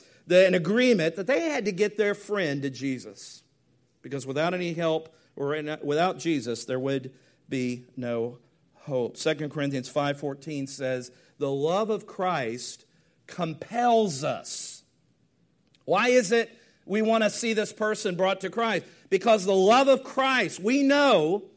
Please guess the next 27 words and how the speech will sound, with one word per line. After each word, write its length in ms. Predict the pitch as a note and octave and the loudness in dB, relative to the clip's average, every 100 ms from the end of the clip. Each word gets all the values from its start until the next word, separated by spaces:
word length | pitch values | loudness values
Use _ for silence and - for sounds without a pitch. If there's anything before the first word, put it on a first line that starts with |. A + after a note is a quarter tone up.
| _ _ _ _ | _ _ _ _
that 400 | E3+ G#3 G#3+ G#3+ | 4 6 4 2
their 460 | F#3+ B3+ C#4 C4+ C4+ - | 8 10 10 8 4 -6
spiritual, 920 | - - - C#4 C#4 C#4 - A#3+ F#3 | -8 -6 0 4 6 6 4 2 2
physical 640 | C#3 - C4+ A#3 B3+ A3+ G3 | 2 0 0 2 2 6 6
deliverance 800 | E3+ G3+ B3 C#4 A3+ F3+ F3 - | 8 8 8 8 6 2 0 0
and 140 | F#3 | 2
whatever 360 | F3+ B3+ C4 B3+ | 4 8 8 8
the 120 | A3 | 2
situation 760 | - B3 - A3+ A3+ A3 A3 A3 | -2 -4 -2 2 2 2 -2 0
is, 460 | A3 D3 C#3 C#3+ - _ _ - | 2 2 0 -4 -12 _ _ 4
only 560 | A#3 C4+ C4+ C4+ A#3 - - _ | 8 8 6 4 2 -6 -18 _
Jesus 720 | C3+ B2+ C4 C4+ D3+ C#3+ C#3 | -10 -2 2 2 2 -2 -4
can 280 | - F3 F3+ | -6 -4 -2
meet 380 | G#3+ G#3 D3+ - _ _ _ C#3+ | 0 0 -2 -10 _ _ _ 0
that 360 | F#3 F#3+ G3 | 4 6 4
need. 360 | F#3+ G3 D#3 A2+ | 2 2 2 0
Only 360 | F#3+ B3 C4 A3+ | 0 2 2 2
Jesus 720 | D#3 B3 C#4 A#3 F3+ F3 - - _ - | -2 0 2 2 2 2 0 -14 _ 0
can 180 | A3+ G#3+ | 4 8
be 100 | G#3+ | 8
the 180 | G#3+ G#3 | 6 4
answer 840 | A3 A#3+ A#3 - F3+ D#3 D#3 D#3 - _ | 2 2 0 2 6 6 4 -2 -16 _
that 180 | E3+ F3+ | 4 6
they 200 | F#3+ F#3 | 6 6
need. 480 | F#3 G3+ F#3 A#2+ - - - _ - | 6 4 4 0 -8 -20 -20 _ -4
And 120 | G3+ | 4
so 280 | B3 A3+ | 6 6